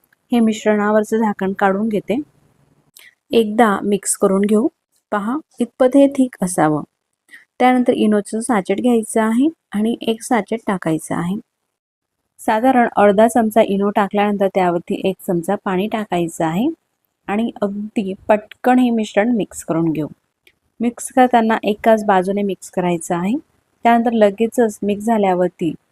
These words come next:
तेल लावून ठेवलेल्या डब्यामध्ये पटकन टाकायचं आहे. पाण्याला सुद्धा उकळी येत आहे तोपर्यंत आणि ह्या उकळत्या पाण्यामध्ये हा डबा ठेवू,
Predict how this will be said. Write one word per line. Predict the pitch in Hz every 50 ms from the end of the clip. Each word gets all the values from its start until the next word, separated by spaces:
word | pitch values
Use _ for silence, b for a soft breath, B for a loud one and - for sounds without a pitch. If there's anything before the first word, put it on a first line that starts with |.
| _ - B B _ _ _ -
तेल | 262 254 269 277
लावून | 277 277 269 262 262 262
ठेवलेल्या | 277 269 240 220 214 208 214 214
डब्यामध्ये | 214 196 190 175 196 208 220 226 214 202 208 -
पटकन | - 214 - - - 240 240 240
टाकायचं | 240 196 165 - 175 175 175 175 - - 202
आहे. | 196 196 208 240 294 320 _ _ _ _ _ _ _ _ _ _ _ _ _ _ _ _ _ _ _ _ -
पाण्याला | 220 220 220 220 233 254 269 277
सुद्धा | 269 - 262 240 226 226 247
उकळी | 240 - 220 - _ - 240 247 247
येत | 240 233 226 226
आहे | 226 226 226 220 214 -
तोपर्यंत | - 208 208 - 220 208 208 202 202 202 247 294 330 _ _ _
आणि | - 196 202 208 214 214
ह्या | 220 214
उकळत्या | 208 196 - - 214 214 208 208 214 214 214 -
पाण्यामध्ये | - 208 196 190 185 196 220 247 247 226 202 190 185 165 170 - _ _ _ _ _ _ _ _ _ _
हा | - - 269
डबा | 262 226 196 175 190 208
ठेवू, | 220 254 233 214